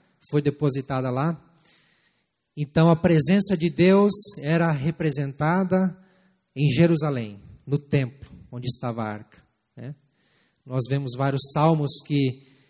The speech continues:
é, expressam essa verdade, essa beleza da santidade de Deus em Jerusalém, da presença de Deus em Jerusalém, por conta do estabelecimento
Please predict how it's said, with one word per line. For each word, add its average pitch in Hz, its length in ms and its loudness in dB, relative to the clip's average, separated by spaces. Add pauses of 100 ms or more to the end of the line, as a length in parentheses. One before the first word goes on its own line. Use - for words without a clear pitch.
(420)
é, 120 680 -6 (480)
expressam 139 1040 -2 (460)
essa 127 240 -4
verdade, 135 540 -2
essa 139 280 -4
beleza 139 720 0 (460)
da 131 160 -8
santidade 160 840 -2
de 143 120 -6
Deus 143 400 4
em 135 80 -4
Jerusalém, 113 500 -8
da 127 120 -10
presença 143 540 -2
de 127 100 -12
Deus 135 400 2
em 127 100 -6
Jerusalém, 110 640 -12 (720)
por 123 160 -4
conta 147 260 0
do 143 60 -4
estabelecimento 135 1080 -6